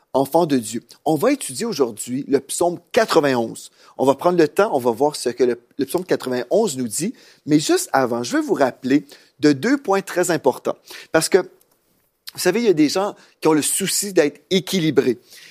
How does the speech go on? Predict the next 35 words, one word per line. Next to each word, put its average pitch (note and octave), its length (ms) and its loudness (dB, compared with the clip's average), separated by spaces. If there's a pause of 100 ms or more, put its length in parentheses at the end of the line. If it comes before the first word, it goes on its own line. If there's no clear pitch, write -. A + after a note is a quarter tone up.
(120)
Et D3 120 4
je D#3+ 120 2
sais D4+ 220 -4
que C3 280 2 (240)
j'ai C#3+ 140 4
été A3+ 240 -2
élevé E3+ 220 0
dans, F3+ 260 2 (240)
dans, C3 280 -2
dans C3 140 0
le C3 120 2
monde C3+ 240 -2
chrétien C#3 520 -2
et F3 60 -2
j'ai C#3+ 100 0
entendu C3 360 -8
beaucoup A#2+ 260 -8
de - 60 -8
choses. G#3 340 0
J'ai D3 80 2
entendu B2+ 320 -4
des B2+ 100 -2
gens B2+ 140 0
critiquer - 580 0
ceux D3+ 180 -4
qui C#3 160 -2
prêchaient. D3+ 680 2
J'ai C#3 100 0
entendu C3 280 -6
d'autres C#3 200 2
personnes C3+ 280 -2
qui - 100 -16
prêchaient C3+ 280 0
la B2+ 120 2
parole, C3+ 360 2